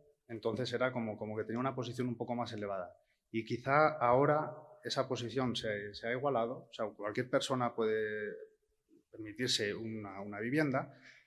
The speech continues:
y, y, bueno, yo creo que nos tenemos que adaptar a, que adaptar a eso. Y luego el tema de los clientes que, que abusan del teléfono y tal,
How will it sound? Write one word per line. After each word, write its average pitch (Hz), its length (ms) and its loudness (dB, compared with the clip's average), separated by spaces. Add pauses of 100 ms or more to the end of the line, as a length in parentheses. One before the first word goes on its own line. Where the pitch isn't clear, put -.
(460)
y, 120 760 4
y, 123 40 2
bueno, 127 260 4
yo 113 80 4
creo 156 160 4
que 185 80 6
nos 113 120 4
tenemos 123 260 2
que 131 60 2
adaptar 117 380 6
a, 101 320 4 (480)
que 113 80 -4
adaptar 104 480 0
a 104 80 4
eso. - 280 -2 (640)
Y 117 80 2
luego 131 220 10
el 135 60 6
tema 147 240 10
de 139 60 10
los 139 160 6
clientes 135 520 8
que, 113 720 4
que - 60 0
abusan 123 500 2
del 117 220 -2
teléfono 123 420 6
y 117 60 2
tal, 139 300 4